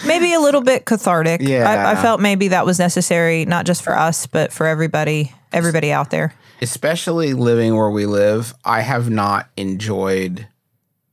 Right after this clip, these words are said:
Speaker 2: I'm a humanist at, at heart, um, and it's, it's a tough, tough time for that, the past four, five, however many years.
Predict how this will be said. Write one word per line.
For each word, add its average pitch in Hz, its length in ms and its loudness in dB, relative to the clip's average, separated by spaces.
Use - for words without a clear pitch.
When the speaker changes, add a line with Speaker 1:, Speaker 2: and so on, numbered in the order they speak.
Speaker 2:
I'm 131 120 0
a 123 40 2
humanist 117 720 -2
at, 98 240 -6
at 104 200 -4
heart, 110 420 -4
um, 92 440 -8
and 95 320 -8
it's, - 260 -10
it's 104 140 -12
a 90 60 -8
tough, - 440 -10
tough 104 200 -6
time 98 280 -4
for 117 140 -6
that, 107 320 -4
the 107 80 -12
past 107 400 -10
four, 110 460 -6
five, 104 440 -4
however 104 220 -6
many 107 200 -6
years. 101 300 -4